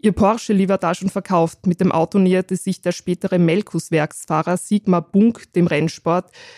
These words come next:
Später verkaufte er das Auto in Teilen. Von der Karosserie fehlt jede Spur. Der Motor aber, erfuhr Alexander Fritz vor wenigen Wochen, dürfte in sein Coupé gefunden haben. Ein wunderbares Zeichen für den Restaurator, der schon oft erfahren durfte,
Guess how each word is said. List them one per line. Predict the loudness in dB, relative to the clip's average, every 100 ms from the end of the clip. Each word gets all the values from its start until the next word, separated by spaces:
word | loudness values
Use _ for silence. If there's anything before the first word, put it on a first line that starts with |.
| -20
Später | -6 -4 -2 -2
verkaufte | -2 0 0 0
er | -2
das | -2 -2
Auto | -4 0
in | 0 0
Teilen. | -2 -4 -2 -2 -4 -8 _ _ _
Von | -2
der | -2
Karosserie | 0 -2 -2 0 2 2
fehlt | 2 -2 0
jede | 0 0
Spur. | -2 -2 2 2 0 -4 -20 _
Der | 0 2
Motor | 2 2 -2
aber, | -2 -2 -2 -2
erfuhr | -2 -2 0
Alexander | 0 -2 -4 -2 -2
Fritz | -4 -6 -6
vor | -4 0
wenigen | 2 2 2
Wochen, | 2 0 0 0 0 -8 -20 _ -2
dürfte | 0 2
in | 0
sein | 0 -2
Coupé | -4 -2 0
gefunden | 0 -2 -2 0 0
haben. | 2 2 0 0 -4 _ _ _ -2
Ein | 2
wunderbares | 4 4 2 -2 -4
Zeichen | -4 -4 -2 -2
für | 0
den | 0
Restaurator, | 0 -2 -2 -2 -2 -2 -2 -2 -6 -12 -4
der |
schon | 0 2
oft | 0 0
erfahren | -4 0 0 2
durfte, | 2 0 0 0 0